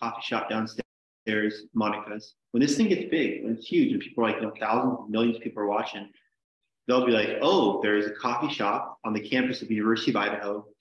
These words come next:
called Monica's by Saint Augustine Center, run by Saint Augustine Center. It's very good coffee because this guy keeps saying that."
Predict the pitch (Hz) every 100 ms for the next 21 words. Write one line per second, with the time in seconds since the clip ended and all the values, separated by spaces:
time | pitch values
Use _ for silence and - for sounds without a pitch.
0 | - 110 104 107 117 - - - _ -
1 | 107 - 113 107 113 - 113 104 101 110
2 | 135 131 117 123 117 120 - - 113 104
3 | - 120 117 98 - 107 107 - 117 110
4 | 113 - 107 - - - 113 104 -